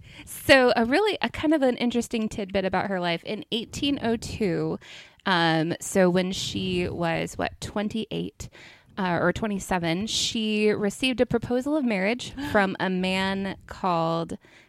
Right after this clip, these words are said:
Speaker 1: Harris Bigwither. That's a fun name.
Speaker 2: Ooh.
Speaker 1: Um, and at first she accepted, but then the next day she, she changed her mind.
Speaker 2: That's
Speaker 1: And she
Speaker 2: huge.
Speaker 1: Yeah. Um, actually, if you've seen,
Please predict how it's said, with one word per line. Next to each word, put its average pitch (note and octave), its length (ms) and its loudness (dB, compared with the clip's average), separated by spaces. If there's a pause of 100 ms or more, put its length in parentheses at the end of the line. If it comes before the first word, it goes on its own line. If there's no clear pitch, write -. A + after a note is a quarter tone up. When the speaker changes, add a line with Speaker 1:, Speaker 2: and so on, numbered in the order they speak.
Speaker 1:
Harris G#3+ 500 0
Bigwither. F#3+ 720 0 (480)
That's - 120 -12
a G#3 120 -2
fun F#3+ 200 -2
name. F3 220 2
Speaker 2:
Ooh. F#3 100 2 (640)
Speaker 1:
Um, F#3 340 6
and G#3 180 4
at - 120 -2
first D4 320 0
she D#4 200 -2
accepted, C#4+ 640 -6 (300)
but G3+ 160 -2
then F#3 500 -2 (540)
the G3 140 2
next F#3+ 320 -8
day F#3 280 0
she, E3 640 -4 (260)
she G3 160 -4
changed F#3+ 300 -6
her G3+ 120 -4
mind. A3 300 -10
Speaker 2:
That's A3+ 240 -8
Speaker 1:
And G#3+ 100 -10
she G#3+ 160 -8
Speaker 2:
huge. C4+ 560 -8
Speaker 1:
Yeah. F#3 460 0 (260)
Um, F3 540 0 (1200)
actually, G3+ 340 -8
if G#3 100 -10
you've G#3 140 -6
seen, A3+ 540 -6